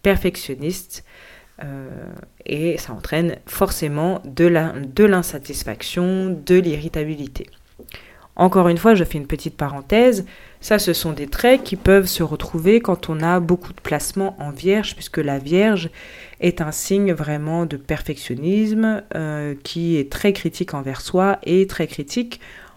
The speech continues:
envers les autres. Donc, euh, vérifie bien, est-ce que c'est parce que, euh, tu as beaucoup de placements en vierge ou est-ce que c'est parce que tu as ta lune noire en vierge ? En tout cas,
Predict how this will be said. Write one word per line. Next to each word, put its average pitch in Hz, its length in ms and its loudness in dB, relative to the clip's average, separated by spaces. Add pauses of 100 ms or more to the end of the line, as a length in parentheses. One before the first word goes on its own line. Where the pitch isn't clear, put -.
(140)
envers 170 300 4
les 156 200 -2
autres. - 320 -12 (1600)
Donc, 190 540 2 (280)
euh, 139 520 -2 (600)
vérifie 156 400 0
bien, 202 500 0 (180)
est-ce - 160 -6
que 180 100 2
c'est 165 520 0 (460)
parce - 280 -6
que, 175 480 2 (120)
euh, 135 600 -6
tu - 120 -4
as 147 120 0
beaucoup 143 240 -4
de - 40 -16
placements 135 460 -8
en 135 60 -8
vierge 185 420 2
ou - 100 -4
est-ce 147 140 -8
que 202 120 2
c'est 196 200 0
parce 151 220 -6
que - 80 0
tu 180 180 -4
as 151 60 0
ta 143 180 -4
lune 185 380 0 (560)
noire 175 680 -2 (120)
en 139 160 -8
vierge ? 156 680 0 (480)
En 170 100 0
tout 185 160 -2
cas, 185 400 2